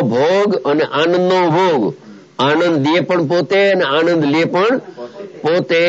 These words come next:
એવું એક પૂર્ણ આનંદની દશા પ્રગટ થાય, જેમાં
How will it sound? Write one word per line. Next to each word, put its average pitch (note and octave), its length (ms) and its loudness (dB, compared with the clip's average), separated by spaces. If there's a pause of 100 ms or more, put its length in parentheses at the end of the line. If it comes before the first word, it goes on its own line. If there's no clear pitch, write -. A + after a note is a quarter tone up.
(220)
એવું F3 420 2
એક E3 360 0 (380)
પૂર્ણ G3+ 340 0
આનંદની F3+ 520 2
દશા C3+ 340 -2
પ્રગટ B2 340 -2
થાય, A#2 540 -2 (440)
જેમાં B2+ 800 -2